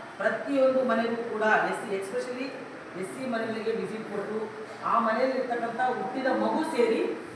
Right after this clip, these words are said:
ನಮ್ಮ ಗಣತಿಯಲ್ಲಿ ಸೇರ್ಪಡೆ ಆಗ್ಬೇಕು. ಸೇರ್ಪಡೆ ಆಗದೇ ಇದ್ರೆ ಅಂತ ಸೇರ್ಪಡೆ ಆಗೋದಕ್ಕೆ ಏನ್ ಟೆಕ್ನಿಕಲ್ ಇದೆಯಾ ಅದನ್ನ ನೀವು ವಿಡಿಯೋ ಮಾಡಿ ನನಗೆ ಕಳಿಸ್ಕೊಡ್ಬೇಕು, ಅದನ್ನ ನಾನು ಸಾಲ್ವ್ ಮಾಡ್ತೀನಿ. ಈಗ ಬೇಡಗಂಗಮ್ಮ ಜಾತಿ ಪ್ರಮಾಣ ಪತ್ರ ಬಗ್ಗೆ ಈಗ ನಮಗೆ ಒಂದು ಮನವಿ ಕೊಟ್ಟಿದ್ರು.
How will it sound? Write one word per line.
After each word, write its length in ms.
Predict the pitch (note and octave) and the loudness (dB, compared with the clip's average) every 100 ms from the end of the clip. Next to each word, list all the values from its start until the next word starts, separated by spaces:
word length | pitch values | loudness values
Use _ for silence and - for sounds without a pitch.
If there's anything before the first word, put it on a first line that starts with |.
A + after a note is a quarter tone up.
| - - | -12 -8
ನಮ್ಮ 240 | F#3+ G#3 | -2 0
ಗಣತಿಯಲ್ಲಿ 580 | F#3 F3+ - F3 - - | 0 -2 -4 -4 -4 -4
ಸೇರ್ಪಡೆ 320 | F#3 - G3 | -6 -4 0
ಆಗ್ಬೇಕು. 460 | - - - - - - - - - - - | 2 0 -2 -8 -12 -14 -16 -16 -16 -16 -2
ಸೇರ್ಪಡೆ 380 | A3+ C4+ - D4 | 6 6 6 6
ಆಗದೇ 500 | - - A#3 D4+ C#4 | 6 6 4 2 2
ಇದ್ರೆ 280 | - A3+ A#3+ | 0 0 0
ಅಂತ 320 | A#3+ A#3+ B3 | 0 -2 -2
ಸೇರ್ಪಡೆ 500 | D4 C4 A#3+ - A#3 | -2 0 0 -2 0
ಆಗೋದಕ್ಕೆ 420 | A3 G#3+ G#3+ A#3 | 0 0 -2 -2
ಏನ್ 380 | G#3+ A#3 C4+ A3+ | 0 2 2 0
ಟೆಕ್ನಿಕಲ್ 340 | - A#3+ B3 | -4 -4 -4
ಇದೆಯಾ 300 | A3+ G3+ - | -4 0 0
ಅದನ್ನ 440 | - B3 C#4+ C#4+ A3+ | 2 0 0 2 2
ನೀವು 120 | G#3+ | 2
ವಿಡಿಯೋ 320 | G3+ A#3+ B3+ | 0 0 0
ಮಾಡಿ 160 | G#3+ G#3+ | 0 0
ನನಗೆ 180 | G3+ F#3+ | -2 -4
ಕಳಿಸ್ಕೊಡ್ಬೇಕು, 680 | F#3+ G3+ G3+ F#3 F#3 - F#3+ F#3+ - - | -4 -6 -8 -6 -6 -6 -6 -8 -12 -8
ಅದನ್ನ 180 | F3 A3 | -6 -4
ನಾನು 120 | F3+ | -4
ಸಾಲ್ವ್ 300 | - D3 C#3 | -4 -4 -4
ಮಾಡ್ತೀನಿ. 280 | C3+ - - - - - - - - - - | -8 -10 -12 -12 -14 -14 -14 -14 -14 -14 -4
ಈಗ 80 | B3+ | 2
ಬೇಡಗಂಗಮ್ಮ 580 | C4 A#3 C#4+ C#4+ C#4 C#4 | 4 6 6 6 6 6
ಜಾತಿ 560 | C4+ C4 A3+ A3+ A#3+ A#3 | 6 6 4 2 0 -2
ಪ್ರಮಾಣ 220 | A#3 A#3 | 0 0
ಪತ್ರ 280 | A#3 A#3 A3+ | 0 -2 -4
ಬಗ್ಗೆ 240 | A3 A3+ | 0 2
ಈಗ 260 | A3 G#3 G3+ G3+ G3 F#3 | 2 2 2 2 2 0
ನಮಗೆ 220 | G3 G3 G3+ | -2 -2 -2
ಒಂದು 180 | G3 F#3 | -2 -2
ಮನವಿ 200 | G3+ A#3 | -2 -2
ಕೊಟ್ಟಿದ್ರು. 440 | A3+ G#3+ G3+ A#3+ | -4 -4 -4 -2